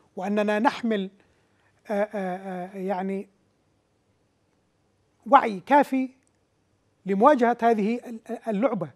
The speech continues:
ونحمل هذه الأجهزة الدولية والمحلية مسؤولية الجرائم التي، آه، نفذتها تحت راية الإرهاب مرة وتحت راية مكافحة الإرهاب مرة أخرى.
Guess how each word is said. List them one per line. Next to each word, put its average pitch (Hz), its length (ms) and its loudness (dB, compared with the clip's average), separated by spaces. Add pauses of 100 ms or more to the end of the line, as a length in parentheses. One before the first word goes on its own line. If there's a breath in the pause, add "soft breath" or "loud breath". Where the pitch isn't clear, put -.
(460 soft breath)
ونحمل 262 540 0
هذه 247 240 2
الأجهزة 226 420 -2
الدولية 202 400 -2
والمحلية 214 500 -2
مسؤولية 226 500 -4
الجرائم 233 440 -2
التي، 214 340 -4 (560 soft breath)
آه، 196 220 -6
نفذتها 220 520 -2
تحت - 260 -6
راية 233 260 2
الإرهاب 214 420 0 (460 soft breath)
مرة 226 320 4
وتحت 202 340 -4
راية 208 280 0
مكافحة 202 440 -6
الإرهاب 214 360 2
مرة 208 280 -2
أخرى. 208 440 -2